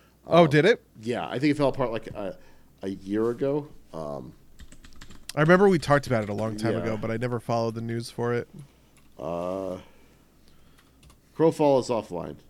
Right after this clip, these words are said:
Speaker 2: Uh, yeah.
Speaker 1: Rough.
Speaker 2: Uh, no, they, they, they did some cool stuff, or they had some cool ideas, but, like, there just, like, wasn't, there wasn't enough there, right? Like, um, but, like, the idea, part of their idea is that, like,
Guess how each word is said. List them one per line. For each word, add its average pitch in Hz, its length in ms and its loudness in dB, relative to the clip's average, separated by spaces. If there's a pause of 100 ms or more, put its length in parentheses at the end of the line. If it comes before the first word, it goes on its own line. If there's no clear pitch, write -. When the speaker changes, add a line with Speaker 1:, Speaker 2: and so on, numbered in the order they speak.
(220)
Speaker 2:
Uh, 98 340 -4 (100)
yeah. 95 340 -2 (300)
Speaker 1:
Rough. - 580 -6
Speaker 2:
Uh, 101 300 -2 (320)
no, 151 140 2
they, 165 120 0
they, 151 200 0
they 151 260 2
did 190 200 2
some 180 280 0
cool 160 280 0
stuff, 117 460 -6 (240)
or 135 220 2
they 151 140 6
had 165 140 2
some 165 140 -2
cool 147 200 2
ideas, 120 280 0
but, 117 140 -8
like, 117 160 -6
there 117 100 -6
just, - 220 -14
like, 98 180 -8
wasn't, 87 340 -8 (580)
there 90 100 -14
wasn't 87 240 -10
enough 78 240 -12
there, 57 180 -14 (180)
right? 69 220 -12 (100)
Like, - 220 -20 (800)
um, 76 340 -8 (760)
but, 175 180 4
like, 170 160 4
the 165 100 6
idea, 156 300 6 (260)
part 160 280 0
of 165 140 4
their 139 120 6
idea 127 240 0
is 113 160 -4
that, 107 180 -2
like, 107 220 -6